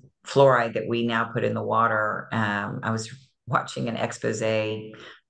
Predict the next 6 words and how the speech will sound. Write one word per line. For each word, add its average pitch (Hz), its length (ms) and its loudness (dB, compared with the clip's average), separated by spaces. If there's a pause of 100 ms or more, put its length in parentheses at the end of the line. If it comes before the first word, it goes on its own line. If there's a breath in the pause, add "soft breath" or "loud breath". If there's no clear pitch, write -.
on, 107 760 4
um, 101 520 2 (680 loud breath)
fluoride, 110 540 2
on 110 140 -4
sodium 110 360 -2
fluoride. 104 600 0